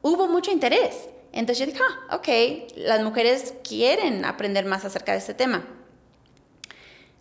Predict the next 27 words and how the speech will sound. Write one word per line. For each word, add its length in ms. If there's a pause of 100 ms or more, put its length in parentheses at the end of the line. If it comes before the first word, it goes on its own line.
(120)
Ok, 120 (260)
pasaron 340
varios 260
años. 360 (720)
Y 180
luego 220
me 120
di 100
cuenta 480
de 160
otra 340
capa, 340
porque 180
son 160
varias 300
capas, 540 (160)
¿no? 260
De, 240
de, 300
de 240
la 200
actualización 1120
de 80
una 140
mujer, 360
que 120
es, 340